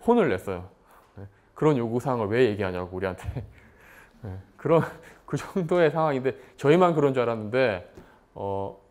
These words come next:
주변의 다른 제약회사의 또 시스템 관리하시는 분들한테 물어보니까 동일하대요. 근데 어쩔 수 없대요.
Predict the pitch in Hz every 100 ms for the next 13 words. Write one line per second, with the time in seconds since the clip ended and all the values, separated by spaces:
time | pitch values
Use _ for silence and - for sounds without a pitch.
0 | _ _ _ _ _ _ _ - 143 160
1 | 143 120 113 120 120 120 113 107 - -
2 | 117 117 117 113 104 107 139 - - _
3 | _ _ 104 92 - _ _ _ _ _
4 | _ - - 135 - 123 107 104 107 107
5 | 110 101 98 95 101 90 95 113 120 101
6 | 90 - 156 - - _ _ - 156 123
7 | 92 90 95 87 - _ _ _ 131 120
8 | 143 - - _ - 139 202 202 123 -
9 | 110 104 90